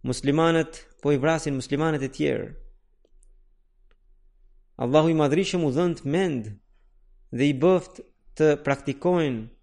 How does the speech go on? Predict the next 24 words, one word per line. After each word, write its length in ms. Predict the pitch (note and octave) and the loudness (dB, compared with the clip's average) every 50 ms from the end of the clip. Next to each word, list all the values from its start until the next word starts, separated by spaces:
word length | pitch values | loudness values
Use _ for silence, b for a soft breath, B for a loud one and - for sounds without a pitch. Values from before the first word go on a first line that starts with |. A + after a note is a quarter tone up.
| _ _ _ _ _ - _ _ _ _ _ - | _ _ _ _ _ -20 _ _ _ _ _ -2
modelin 480 | B2 C3 C3 B2+ D#3+ G3+ G#3 G3+ G3 F3+ | 0 2 4 6 8 8 8 8 6 4
e 80 | E3+ D#3 | 4 2
atij 200 | - D#3+ D3+ - | 2 0 -2 0
profeti 460 | D3 C3+ - E3+ E3 D#3 - C#3 B2 - | -2 0 2 2 2 2 0 -2 -2 -2
që 80 | - B2+ A#2 | -2 0 2
besojnë 560 | A#2+ A#2 - - C3 B2+ A#2+ A2 A2 G#2 G#2 - - - _ _ - - _ _ _ _ _ _ _ _ _ - _ _ _ _ _ - - - _ _ _ | 0 0 0 0 -2 0 0 -2 -2 -4 -8 -12 -16 -20 _ _ -20 -20 _ _ _ _ _ _ _ _ _ -20 _ _ _ _ _ -20 -20 -20 _ _ _
dhe 280 | B2 A#2 A#2 C3+ C#3 C#3+ C#3+ C#3+ C#3 C#3 - - | -6 -2 0 2 2 4 2 2 0 -2 -2 -4
i 120 | C3+ A#2 | -4 -2
bëft 480 | A2+ C3+ D3+ D#3 C#3+ B2+ - - - - | 0 2 2 2 2 0 -4 -12 -6 -2
ta 120 | B2+ A#2+ A#2 - | 0 0 0 0
pranojnë 560 | A#2 A#2 A2+ A#2 A#2+ B2 A#2+ A#2 A2+ A2 A2 | 0 0 0 0 0 0 0 0 -2 -2 -2
Imam 240 | A2 A2 A2 A2 A2 | -2 -2 -2 -2 -2
Mehdiun, 600 | G#2+ G#2 G2+ A2+ B2+ B2+ B2 A#2 A2 G#2+ G#2 G#2 | -4 -4 -4 -4 -4 -2 -2 -2 -2 -4 -4 -6
Mesiun 360 | G#2 - - - C#3+ C3+ A#2+ | -6 -6 -4 -4 -2 -2 -2
e 80 | G#2 | -2
premtuar, 560 | G#2+ G#2+ G#2 G#2 G2 - B2 A2+ G#2+ G2+ G2 F#2+ G2 - b b b b b b b - | -2 -4 -4 -4 -4 -6 -6 -4 -4 -4 -4 -6 -8 -12 b b b b b b b -2
që 140 | - B2 A#2 A2 | 2 2 4 4
Allahu 420 | A2+ B2+ C3+ C3 B2+ B2 A#2 A#2 | 4 4 4 2 2 0 0 0
a 80 | A#2 A2+ | 0 0
ka 140 | - A2+ G#2 | 0 0 0
dërguar 520 | G#2 G#2+ G2+ G2+ A2 A2 G#2+ G#2 G2+ G2 F#2+ F#2+ G#2+ - - - - _ G#2+ | 0 -2 -2 -2 -2 -2 0 2 2 0 0 -4 -8 -14 -18 -20 -16 _ -8
në 60 | A2 G#2+ | -8 -6
këtë 180 | - - G#2+ - | -4 -6 -6 -4
kohë, 220 | - G2+ G2 G2 | -4 -6 -6 -8